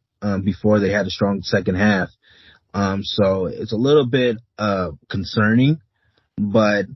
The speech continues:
they, they're def-, this will definitely be a marquee matchup for either side. And, um, probably one of the positive news is Ben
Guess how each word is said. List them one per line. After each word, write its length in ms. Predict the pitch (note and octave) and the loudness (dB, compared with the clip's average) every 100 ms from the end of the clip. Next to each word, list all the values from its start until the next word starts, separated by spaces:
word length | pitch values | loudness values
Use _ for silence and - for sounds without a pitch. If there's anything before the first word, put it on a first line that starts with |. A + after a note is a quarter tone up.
| - _ _ _ _ _ - | -20 _ _ _ _ _ -2
they, 400 | A#2+ C#3 C#3 B2 _ - | 2 2 0 -6 _ -2
they're 140 | B2+ B2+ | 0 2
def-, 260 | A#2+ B2+ A#2 - | 2 0 -2 -6
this 240 | B2+ - | -4 -2
will 80 | A#2 | 0
definitely 300 | A#2 A2+ G#2 | 2 2 2
be 160 | G#2+ | 0
a 100 | G2+ | 0
marquee 500 | F#2+ G2+ G#2 F#2 G2+ | -2 -2 -2 -2 -4
matchup 680 | F#2+ F#2+ F#2 F2+ - F#2+ F2+ - | -4 -4 -6 -6 -2 0 0 -2
for 420 | F#2 F2+ F2 E2+ - _ - | -2 0 0 -4 -8 _ 2
either 280 | A2+ G2+ F#2+ | 2 2 -4
side. 600 | - G#2 G2 F#2+ F#2 F2 - | -4 -2 0 -2 -4 -6 -10
And, 300 | F#2+ F#2+ F2+ | -10 -8 -8
um, 200 | F#2 A2 _ - | -10 -12 _ -2
probably 220 | C3 B2 | 0 2
one 180 | A#2 A2 | 2 0
of 100 | G#2 | 0
the 300 | G2 F#2 F2 - | -2 -4 -6 -4
positive 480 | C3+ B2 A2 G#2+ | 2 2 2 0
news 340 | G2+ G2+ G2 - | -2 -4 -8 -8
is 180 | G2+ F#2 | -6 -4
Ben 400 | F2+ G#2+ G2+ | -2 0 -2